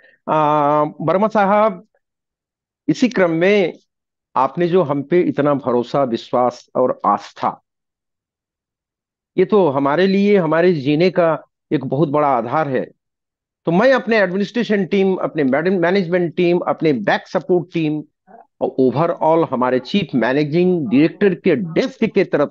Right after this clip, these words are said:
से ये मैसेज आपको मैं खास तौर पे देना चाहूंगा। पवन कुमार वर्मा जी, मैं उम्मीद करता हूं जो हमारे एहसास आप तक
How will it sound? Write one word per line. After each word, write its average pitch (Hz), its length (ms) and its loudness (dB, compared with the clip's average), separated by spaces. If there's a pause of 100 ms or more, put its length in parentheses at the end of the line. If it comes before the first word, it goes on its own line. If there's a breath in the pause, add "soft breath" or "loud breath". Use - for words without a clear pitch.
से 175 260 0 (520)
ये 190 160 4
मैसेज 170 680 0 (480)
आपको 226 880 2 (640)
मैं 170 200 2
खास 147 280 -6
तौर 135 120 -4
पे 135 140 -2
देना 113 220 -4
चाहूंगा। 95 540 -4 (640)
पवन 170 200 0
कुमार 202 200 0
वर्मा 190 300 2
जी, 208 340 0 (760)
मैं 147 100 2
उम्मीद 185 320 4
करता 175 280 0
हूं 180 160 0
जो 170 100 0
हमारे 180 420 0
एहसास 170 720 -4 (160)
आप 127 280 -4
तक 165 80 -4